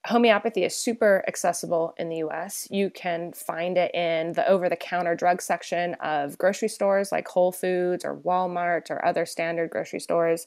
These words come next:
You can find them in pharmacies like C V S and Walgreens,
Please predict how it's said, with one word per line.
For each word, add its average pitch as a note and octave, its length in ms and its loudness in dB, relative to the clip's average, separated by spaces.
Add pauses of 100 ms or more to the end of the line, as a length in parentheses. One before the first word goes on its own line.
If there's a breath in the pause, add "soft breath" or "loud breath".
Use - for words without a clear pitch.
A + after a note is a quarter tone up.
(260 loud breath)
You E3 120 -2
can E3 160 -4
find E3 340 -2
them D#3 160 -2
in - 180 -6
pharmacies E3 800 -4 (240 loud breath)
like - 140 -6
C F3+ 200 -2
V E3 120 0
S D#3+ 260 0
and D3 140 -8
Walgreens, G3 580 0